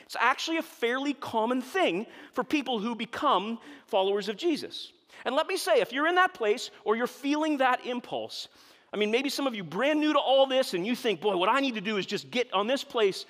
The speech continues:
or with these people as often as I possibly can in five different ministries." Let me remind you,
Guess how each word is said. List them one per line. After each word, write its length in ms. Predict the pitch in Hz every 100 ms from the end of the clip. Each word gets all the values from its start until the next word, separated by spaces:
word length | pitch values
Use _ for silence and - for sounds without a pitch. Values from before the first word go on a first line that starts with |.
| - -
or 100 | 185
with 140 | 254
these 180 | 254 254
people 320 | 254 220 175
as 160 | 160 156
often 380 | 214 285 - 269
as 120 | 208
I 100 | 214
possibly 480 | 196 214 208 196 175
can 360 | 175 214 160 131 - - -
in 100 | 143
five 320 | - 196 208
different 260 | 214 175
ministries." 460 | 165 175 - 131 131
Let 120 | 285
me 100 | 330
remind 340 | 311 254 277 285
you, 180 | 320